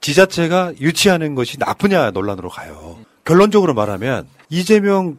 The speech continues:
당시 성남시장이 이 업체들로부터 따로 뇌물을 받지 않은 이상 죄가 될 게 없는 사안인데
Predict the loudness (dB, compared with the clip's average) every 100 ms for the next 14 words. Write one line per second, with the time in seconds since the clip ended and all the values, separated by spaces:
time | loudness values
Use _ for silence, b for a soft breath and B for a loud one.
0 | _ -8 -4 -2 0 2 0 -2 -2 -2
1 | -2 -6 -8 -12 -10 0 4 4 4 2
2 | 4 2 0 -2 2 4 4 4 4 4
3 | 2 -2 0 2 2 0 -6 -6 -4 -4
4 | -4 2 4 6 4 2 0 0 -4 -4
5 | -4 -6 -8 -4 -4